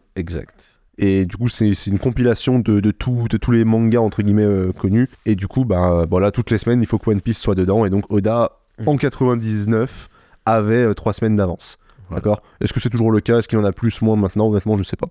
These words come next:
Speaker 1: Euh, ouais, déjà, je sais pas. Mais quand même, c'est à, à noter quinze pages par semaine.
Speaker 2: C'est un travail
Speaker 1: Qui sont
Speaker 2: titanesque, hein.
Speaker 1: publiés. Donc, même avec trois,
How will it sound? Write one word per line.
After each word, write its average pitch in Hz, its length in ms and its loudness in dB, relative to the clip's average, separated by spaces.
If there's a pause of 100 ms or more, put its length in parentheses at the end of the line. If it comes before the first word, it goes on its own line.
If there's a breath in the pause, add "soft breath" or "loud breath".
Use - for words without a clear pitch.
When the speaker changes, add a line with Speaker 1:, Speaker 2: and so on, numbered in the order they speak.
(160)
Speaker 1:
Euh, 80 160 -16 (720)
ouais, 73 200 -6 (320)
déjà, 71 260 -6
je 62 80 -8
sais - 120 -14
pas. - 220 -6 (100)
Mais 90 220 -2
quand 110 160 0
même, 117 340 -2
c'est 90 760 -6
à, 78 180 -4 (100)
à 87 140 -6
noter 87 440 -6
quinze 98 260 -2
pages 101 240 -2
par - 160 -6
semaine. 87 380 -6 (600 soft breath)
Speaker 2:
C'est - 140 -4
un 101 40 0
travail 107 260 0 (200)
Speaker 1:
Qui - 100 -10
sont 120 140 -2
Speaker 2:
titanesque, 117 300 0
hein. 101 60 0
Speaker 1:
publiés. 87 260 -4
Donc, 92 340 -8
même 117 240 0
avec 107 300 -2
trois, - 460 -4